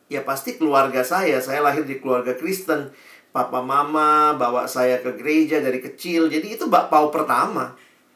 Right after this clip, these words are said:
Saya kenal Tuhan tuh bukan, eh, saya terima Yesus di sebuah K K R perkantas tadi kan saya cerita.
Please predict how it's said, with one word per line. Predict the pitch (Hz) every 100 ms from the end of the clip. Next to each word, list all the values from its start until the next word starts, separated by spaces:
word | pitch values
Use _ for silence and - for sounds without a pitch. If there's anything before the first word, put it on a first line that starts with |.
| _ _ _ _
Saya | - 160 170
kenal | 165 156 151
Tuhan | 160 151 151 -
tuh | 196
bukan, | 160 147 139 139 135 131 123 -
eh, | 123
saya | 123 170 262
terima | - 165 151 143
Yesus | 143 214 151
di | 156
sebuah | 156 139 135 131
K |
K | 123 131 135 131
R |
perkantas | 131 127 131 220 170 - -
tadi | 135 127
kan | 156 175
saya | 139
cerita. | 127 135 135 123 104